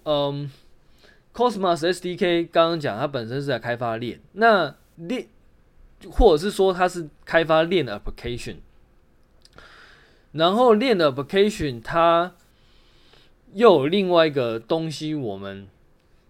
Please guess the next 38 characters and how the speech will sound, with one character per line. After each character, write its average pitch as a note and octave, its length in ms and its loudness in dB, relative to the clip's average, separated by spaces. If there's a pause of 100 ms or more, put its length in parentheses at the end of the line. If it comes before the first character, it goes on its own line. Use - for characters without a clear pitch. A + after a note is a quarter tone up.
把 C3 300 -4
它， F3+ 260 0
它， E3 40 -10
因 G#3+ 140 2
为 A3 80 4
应 A3 100 -2
该 A3 160 10
是 G#3 120 0
说 F#3+ 200 0
它 F3+ 200 0
把 B2 160 -4
它 C3+ 60 -4
分 C#3 200 -8
开 B2+ 240 -6
来 F2 220 -8
了。 - 240 -20
那 F3+ 180 -2
另 F#3+ 160 2
外 F#3 60 2
一 F3+ 40 0
个 D#3+ 60 2
东 D3+ 180 -2
西 D3 160 -10
就 D3 120 -4
是 D3 60 -4
所 B2 140 -8
谓 B2+ 160 -6
的 A2 160 -8
核 G#2+ 220 -12
心 B2 240 -12
共 A2+ 200 -8
识。 G2 280 -16 (1400)
这 B3+ 160 2
个 G3+ 80 4
核 D#3+ 160 2
心 F3+ 180 -2
共 E3 220 0
识 C#3 460 -4